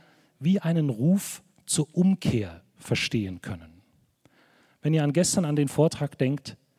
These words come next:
uns nicht mit dem kleinen Glück zufrieden zu geben, sondern das Große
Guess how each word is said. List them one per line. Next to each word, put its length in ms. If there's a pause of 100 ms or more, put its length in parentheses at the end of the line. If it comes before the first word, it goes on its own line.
(260)
uns 280
nicht 280
mit 120
dem 160
kleinen 540
Glück 400 (140)
zufrieden 580
zu 180
geben, 500 (840)
sondern 460 (560)
das 220
Große 600